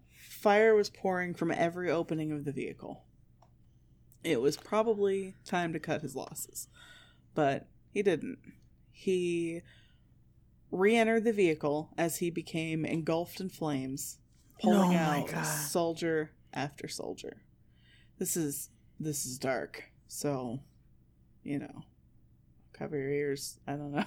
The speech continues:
Speaker 1: <laughs> Maybe that's not the advice a podcaster should give their
Speaker 2: No.
Speaker 1: listeners. <laughs> But this, it's a, it's about
Speaker 2: We're
Speaker 1: to
Speaker 2: in
Speaker 1: get
Speaker 2: too deep.
Speaker 1: rough.
Speaker 2: Yeah.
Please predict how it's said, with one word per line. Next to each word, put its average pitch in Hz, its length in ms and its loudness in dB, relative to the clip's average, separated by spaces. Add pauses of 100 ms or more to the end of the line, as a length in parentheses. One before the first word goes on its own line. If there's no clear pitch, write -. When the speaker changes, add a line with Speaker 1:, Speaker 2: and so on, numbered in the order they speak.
(140)
Speaker 1:
<laughs> 466 180 -2
Maybe 226 180 12
that's 214 180 12
not 180 220 10
the 190 80 12
advice 165 380 8
a 165 40 4
podcaster 160 580 6
should 170 180 -2
give 180 140 6
their - 140 6
Speaker 2:
No. 269 640 12
Speaker 1:
listeners. 359 400 8 (580)
<laughs> - 0 - (440)
But 196 180 10
this, 202 340 10
it's 190 200 4
a, - 200 2
it's 165 180 0
about - 120 6
Speaker 2:
We're 226 180 12
Speaker 1:
to 220 60 12
Speaker 2:
in 208 100 10
Speaker 1:
get 196 80 8
Speaker 2:
too 202 160 6
deep. 165 320 4
Speaker 1:
rough. 151 120 4
Speaker 2:
Yeah. 143 280 8